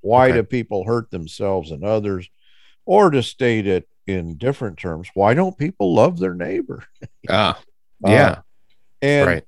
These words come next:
Speaker 1: and the answer, I think, is in the biblical depiction of sin, understanding sin then as this orientation. You know, what is sin? What is it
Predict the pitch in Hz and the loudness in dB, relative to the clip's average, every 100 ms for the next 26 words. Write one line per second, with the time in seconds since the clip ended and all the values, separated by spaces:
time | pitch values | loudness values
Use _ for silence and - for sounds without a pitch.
0 | - _ 131 131 135 147 185 202 165 110 | -16 _ -6 -4 -4 0 2 2 -2 -6
1 | 85 - 101 107 127 107 87 - 117 113 | -6 -2 -2 -2 -2 -4 -6 -6 -2 -2
2 | 95 - 123 117 92 80 - 117 135 156 | -4 -4 -4 -2 -6 -10 -2 0 0 -2
3 | - 143 117 107 110 95 - 90 98 - | -2 -4 -4 -2 -2 -2 -6 -8 -8 -18
4 | _ _ _ 107 98 - - 190 131 104 | _ _ _ -2 -2 -6 -4 0 2 0
5 | 117 117 147 151 - 147 139 135 113 107 | -2 -4 -2 -4 -6 -4 -4 -4 -6 -8
6 | - 170 170 147 101 82 78 85 - _ | -8 -2 0 -2 -4 -6 -6 -10 -16 _
7 | - - 127 127 110 117 107 - 127 151 | -16 0 2 2 0 -4 -4 -4 0 0
8 | 160 143 127 - 120 98 - 90 92 110 | 0 -6 -8 -4 -2 -4 -8 -10 -8 -2
9 | 160 196 180 135 - 110 92 196 220 165 | 2 4 2 0 -4 -6 -2 -2 0 -2
10 | 156 | -6